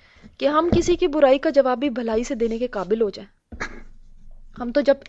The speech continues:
तक ईंट का जवाब पत्थर से ना दे दें, हमें रात को नींद ही ना आएगी। जब तक दूसरे से तू तकार ना कर लें, तब तक हम चैन से नहीं बैठते।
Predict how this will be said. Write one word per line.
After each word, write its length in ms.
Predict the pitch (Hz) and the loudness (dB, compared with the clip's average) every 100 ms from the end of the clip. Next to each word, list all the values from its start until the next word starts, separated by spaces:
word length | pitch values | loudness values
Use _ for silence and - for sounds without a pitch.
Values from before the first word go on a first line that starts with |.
| _ _ | _ _
तक 100 | 302 - | -2 -2
ईंट 180 | 247 247 | -2 0
का 120 | 269 | 4
जवाब 320 | 247 233 226 - | 4 4 0 -2
पत्थर 280 | 220 - - | -6 -2 0
से 160 | 381 | 2
ना 80 | 320 | 2
दे 160 | 226 214 | 0 -4
दें, 140 | 202 - _ _ _ _ _ _ _ _ - | -6 -16 _ _ _ _ _ _ _ _ -4
हमें 180 | 233 | -2
रात 180 | 214 208 | 0 -2
को 100 | - | -2
नींद 260 | 208 202 214 | -4 -4 -2
ही 80 | 254 | -2
ना 140 | 285 | -2
आएगी। 300 | 247 220 233 _ _ _ _ _ _ _ _ _ _ _ - | -4 -8 -12 _ _ _ _ _ _ _ _ _ _ _ -4
जब 160 | 262 269 | -2 4
तक 180 | 285 277 | 4 4
दूसरे 260 | 247 294 | -4 -2
से 80 | 294 | -2
तू 180 | - 277 | -2 0
तकार 340 | 262 247 226 | 0 2 2
ना 140 | 262 330 | 2 0
कर 180 | 311 | 0
लें, 180 | 254 233 - _ _ _ _ _ _ _ _ _ _ _ - | -2 -6 -10 _ _ _ _ _ _ _ _ _ _ _ -4
तब 160 | 247 - | -4 -2
तक 80 | 226 | -6
हम 160 | 233 220 | -6 -8
चैन 240 | 220 202 | -6 -6
से 120 | - | -4
नहीं 140 | 247 262 | -4 -4
बैठते। 420 | 226 214 - 220 | -4 -8 -12 -20